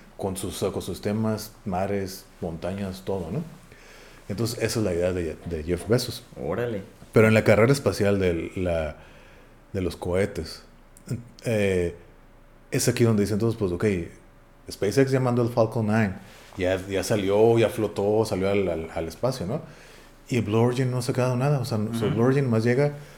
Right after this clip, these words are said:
Speaker 1: hasta la línea de los, ¿cómo se llaman? Los Karma Lines, ¿cómo se
Speaker 2: Sí,
Speaker 1: llaman?
Speaker 2: ujú.
Speaker 1: Los Karma Lines, pum, y se deshacen. Pues lo que dice Jeff Bezos, es que mi plan ahorita es nomás como algo turístico, como una
Speaker 2: Exacto.
Speaker 1: recreación.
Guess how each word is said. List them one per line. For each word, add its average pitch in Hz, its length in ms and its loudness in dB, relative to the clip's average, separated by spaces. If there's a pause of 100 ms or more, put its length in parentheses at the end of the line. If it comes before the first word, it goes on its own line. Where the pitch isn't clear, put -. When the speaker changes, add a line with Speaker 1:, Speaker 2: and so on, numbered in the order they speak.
Speaker 1:
hasta 92 200 -2
la 92 120 2
línea 95 220 -2
de 117 60 0
los, 95 120 -2
¿cómo 117 120 -2
se 117 80 -4
llaman? 107 140 -2
Los - 260 -8
Karma 107 280 -2
Lines, 139 320 -2
¿cómo 151 120 -2
se 147 60 -4
Speaker 2:
Sí, - 20 0
Speaker 1:
llaman? 156 160 2
Speaker 2:
ujú. 127 40 0
Speaker 1:
Los - 100 -6
Karma 123 160 -2
Lines, 160 220 0 (340)
pum, 120 320 2
y 98 60 -6
se 98 100 -4
deshacen. 113 340 -2 (600)
Pues 113 100 2
lo 113 60 4
que 113 80 2
dice 101 440 2
Jeff 98 180 -4
Bezos, 143 340 0 (420)
es 90 80 -8
que - 100 2
mi 117 120 2
plan 127 320 0 (500)
ahorita 117 320 2
es 139 160 -2
nomás 131 240 0
como 110 320 -2 (1120)
algo 113 220 4
turístico, 104 520 -2
como 92 240 -2
una 101 200 0
Speaker 2:
Exacto. 110 140 2
Speaker 1:
recreación. 104 420 -2